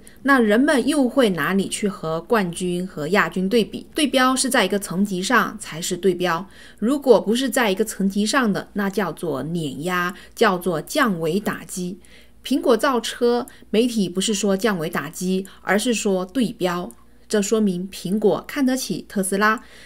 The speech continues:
能被全球第一市值的公司看得起，这说明是利好啊。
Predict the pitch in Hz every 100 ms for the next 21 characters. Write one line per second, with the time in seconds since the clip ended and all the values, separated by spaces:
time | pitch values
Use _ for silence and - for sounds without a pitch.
0 | - 254 208 247 311 233 - 185 208 240
1 | 180 180 262 262 277 349 202 185 185 208
2 | 220 233 233 269 247 233 - 156 190 -
3 | - - - 196 196 185 160 190 202 214
4 | - - - -